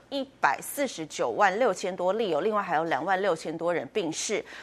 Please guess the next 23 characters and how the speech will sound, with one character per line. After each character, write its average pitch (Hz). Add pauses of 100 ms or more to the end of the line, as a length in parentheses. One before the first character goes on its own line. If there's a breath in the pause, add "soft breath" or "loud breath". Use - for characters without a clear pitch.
(120)
那 302
么 294
这 294
个 269
当 262
中 262
呢， 220
新 240
增 240
有 202
十 170
六 277
例， 240
也 165
就 247
是 226
感 160
染 160
了 139
Delta 180
的 127
变 175
种 127